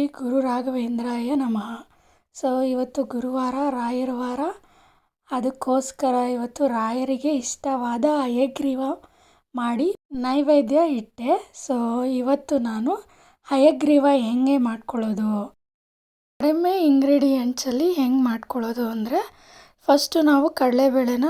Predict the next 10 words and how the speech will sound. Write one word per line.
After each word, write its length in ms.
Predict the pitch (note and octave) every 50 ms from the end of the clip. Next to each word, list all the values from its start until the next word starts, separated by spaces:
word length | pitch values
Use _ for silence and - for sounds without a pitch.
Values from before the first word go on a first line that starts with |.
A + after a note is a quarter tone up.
| F4 D#4
ನೆನೆಸಿಡಬೇಕು. 760 | C4 A#3+ A#3+ A#3+ - C4+ A#3 A#3 G#3+ A3+ A3 G#3+ - D4 F4 G4 - - _ _ _ _ _ _ _ _ _
ನೆನೆಸಿಡೋಕ್ಕೆ 800 | C#4 B3+ C4 C#4+ D#4+ - - E4 D4+ D#4 D#4 D#4 - - E4 E4 D4+ C4+ B3
ಆಗಿಲ್ಲ 340 | A#3+ B3+ B3 C#4 C4+ C4+ B3 A#3 A3+
ಅಂದರೆ 280 | G#3+ G#3+ A3 A#3+ E4 F#4+ A#4 - - _ _ _ _ -
ಹಾಗೆ 380 | C#4 C4 B3+ C#4 C#4+ D4+ D#4 D#4 -
ಕೂಡ 120 | D4 C4+ C#4 D#4 F4+
ಮಾಡ್ಕೋಬೋದು. 680 | E4 B3 A#3 A3 - - - C4 A#3+ A3 G#3+ G#3 G#3+ C4+ G4 B4 - - - - - - _ _ _ _ _ -
ನಾನಿಲ್ಲಿ 480 | C4+ C4+ C#4+ D4 C#4+ D4 D4 C#4 D#4 F4 F4+ D#4
ಒಂದು 180 | C4+ C4 B3 B3
ಪಾತ್ರೆಯಲ್ಲಿ 520 | - B3+ A#3+ A#3+ A#3+ C#4 C4+ C4 C4 C#4+